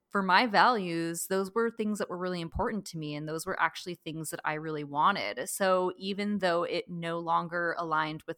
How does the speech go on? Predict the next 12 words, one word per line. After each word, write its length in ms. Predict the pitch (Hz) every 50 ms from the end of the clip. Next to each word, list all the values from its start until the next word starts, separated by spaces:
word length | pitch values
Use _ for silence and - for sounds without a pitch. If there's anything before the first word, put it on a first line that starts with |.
| _
what 140 | - - - -
my 120 | 156 143
passion 500 | - - - 254 320 - - 240 180 156 143
was, 260 | 139 139 151 160 165
which 200 | 170 - - -
was 140 | 156 151 -
dancing, 680 | - 175 175 202 220 - - 190 170 160 156 151 156 151 - - - _ - - _ _ _ _ _ -
I 380 | 196 190 190 190 196 196 190 190
decided 580 | 190 185 - 202 175 170 175 170 170 175 156 170
that 160 | 160 - - -
I 240 | 160 160 165 165 170
wanted 360 | 160 156 160 165 165 160 147